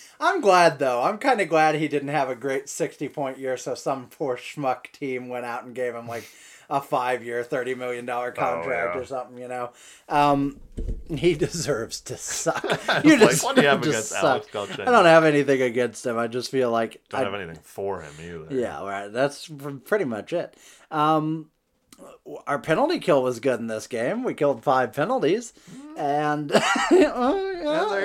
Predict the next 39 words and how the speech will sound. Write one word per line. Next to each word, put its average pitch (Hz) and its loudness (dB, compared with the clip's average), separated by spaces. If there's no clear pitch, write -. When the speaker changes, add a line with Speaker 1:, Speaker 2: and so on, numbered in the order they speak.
Speaker 2:
you - 0
Speaker 1:
yeah, - 2
Speaker 2:
go. 370 0
Speaker 1:
yeah, 277 2
yeah. 196 6
Um, 190 0
the 196 6
rest 262 6
of 214 6
it, 180 6
uh, 196 2
Ian 247 2
was, 247 -4
uh, 269 2
real 294 -2
poopy. 302 0
<laughs> 180 -2
I've 175 -6
been 208 -2
using 214 -4
the 202 -2
word 190 0
poop 285 -2
a - 0
lot, 110 -2
but 165 2
it 180 2
does 202 2
describe 196 0
us 160 2
<laughs> - -
fairly 180 2
effectively. 147 2
Uh, 135 4
the 135 0
Blues 156 0
got 147 2
a 151 0
whopping 151 0